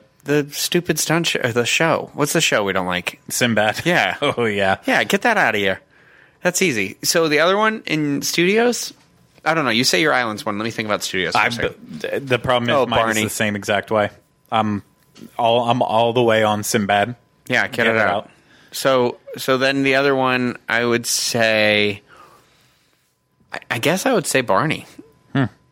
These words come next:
Speaker 1: Or one of the things over there, 'cause, like, it's n-, <sighs>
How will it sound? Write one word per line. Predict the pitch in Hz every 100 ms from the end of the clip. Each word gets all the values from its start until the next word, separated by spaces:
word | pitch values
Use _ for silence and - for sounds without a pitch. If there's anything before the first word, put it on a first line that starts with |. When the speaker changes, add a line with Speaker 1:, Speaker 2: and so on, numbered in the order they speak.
| _ _
Speaker 1:
Or | 135 135
one | 113 - 123 175
of |
the | 165 117
things | 139 135
over | 120 113 101
there, | 120 117 101 123 -
'cause, | 117 107
like, | 113 110 104 - -
it's | 139 180
n-, | - - -
<sighs> | -